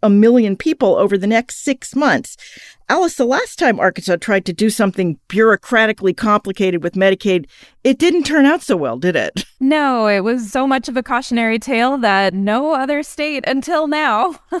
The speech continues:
Speaker 2: <laughs> has gone down that path, although now at least a couple are attempting to.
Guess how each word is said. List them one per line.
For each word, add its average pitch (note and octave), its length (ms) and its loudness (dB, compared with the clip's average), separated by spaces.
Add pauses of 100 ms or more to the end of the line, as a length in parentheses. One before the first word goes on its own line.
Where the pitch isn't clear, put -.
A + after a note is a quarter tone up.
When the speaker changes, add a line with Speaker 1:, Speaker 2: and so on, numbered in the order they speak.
Speaker 2:
<laughs> - 280 -10
has G#3 300 -2
gone G#3+ 300 0
down G3 240 0
that F#3 220 -2
path, G3+ 420 0
although F3+ 360 0
now F3 520 -2
at F3 160 -4
least A3 260 -6
a G3 60 -4
couple E3+ 380 -4
are D3+ 260 -4
attempting E3 480 -6
to. E3+ 320 -4